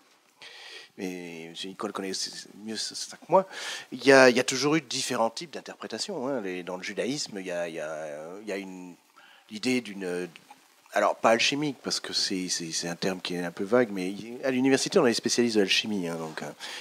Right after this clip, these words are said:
qui connaissent ça par cœur, et dans le développement, euh, des théories alchimiques. Et, mais, euh, disons, une lecture ésotérique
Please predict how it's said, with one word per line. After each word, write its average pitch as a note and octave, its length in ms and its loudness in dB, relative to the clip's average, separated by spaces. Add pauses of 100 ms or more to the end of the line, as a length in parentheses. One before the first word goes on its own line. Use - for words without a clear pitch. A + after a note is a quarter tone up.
(120)
qui - 80 -14
connaissent G2+ 300 4
ça A#2 100 6
par - 220 2
cœur, G#2+ 360 0
et E2 160 -4 (280)
dans F#2 100 -4
le F2 60 -8
développement, F#2 580 -2
euh, D#2+ 160 -4
des F#2 160 -4
théories G2+ 320 2
alchimiques. G2+ 480 0
Et, E2+ 200 -10 (580)
mais, C3 280 10
euh, A2 360 8
disons, A#2+ 320 2
une C3 80 4
lecture B2+ 320 4
ésotérique D3 580 2